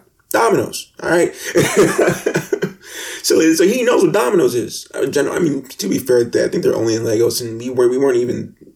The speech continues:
close to Lagos yet, but, but he should know. He should know. I'm like, "Bro, it's pizza, all right?" He wasn't having it. He was like, "Oh, this is cyber fraud.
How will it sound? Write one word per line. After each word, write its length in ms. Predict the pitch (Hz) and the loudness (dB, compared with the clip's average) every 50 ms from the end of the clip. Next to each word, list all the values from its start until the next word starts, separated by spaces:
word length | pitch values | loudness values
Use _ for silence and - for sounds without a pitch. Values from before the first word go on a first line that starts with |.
| _ _ _ _ - _ _ _ _ _ | _ _ _ _ -20 _ _ _ _ _
close 360 | - - - - 147 143 - - | -16 -6 0 0 0 0 0 -2
to 80 | - | 0
Lagos 300 | 160 165 160 160 - - | 2 2 4 2 4 4
yet, 120 | 165 185 - | 2 2 2
but, 200 | - 208 117 - | 4 2 2 4
but 160 | - - - | 4 2 2
he 120 | - 247 | 2 2
should 200 | - - - - | 0 0 0 -2
know. 120 | - - - _ _ _ _ _ _ _ _ _ | -4 -10 -12 _ _ _ _ _ _ _ _ _
He 100 | - 190 | -4 -4
should 200 | 180 - 123 120 | -4 -4 -6 -10
know. 100 | - - - | -14 -12 -8
I'm 100 | - 170 | -2 -2
like, 120 | 160 - | -2 2
"Bro, 120 | - 151 | 4 4
it's 100 | 139 - | 4 4
pizza, 440 | - - 123 120 - - - - - _ _ _ - - | 2 -4 -8 -8 -8 -8 -12 -12 -14 _ _ _ -14 -8
all 140 | 113 117 | -6 -2
right?" 260 | 110 113 139 175 - - _ _ _ _ _ _ _ _ _ _ - - | 0 2 0 0 -2 -8 _ _ _ _ _ _ _ _ _ _ -8 -2
He 80 | - - | 4 6
wasn't 240 | 359 403 453 262 | 6 6 6 6
having 280 | 277 320 359 349 - - | 4 4 4 2 0 -2
it. 120 | - - _ - - _ _ _ _ _ _ _ _ _ _ _ _ | -8 -12 _ -20 -20 _ _ _ _ _ _ _ _ _ _ _ _
He 140 | - 185 190 | 0 2 4
was 160 | 208 - 185 | 4 6 4
like, 140 | 151 - - | 4 2 2
"Oh, 360 | - 120 135 120 - - - _ _ _ _ _ _ _ _ _ _ _ _ _ | 2 2 2 2 0 -4 -12 _ _ _ _ _ _ _ _ _ _ _ _ _
this 180 | - 151 - - | 0 0 2 2
is 120 | 151 - | 2 2
cyber 340 | - - 185 180 131 123 113 - | 2 2 2 2 2 2 0 0
fraud. 320 | 113 104 101 98 - - | -4 -4 -6 -8 -10 -14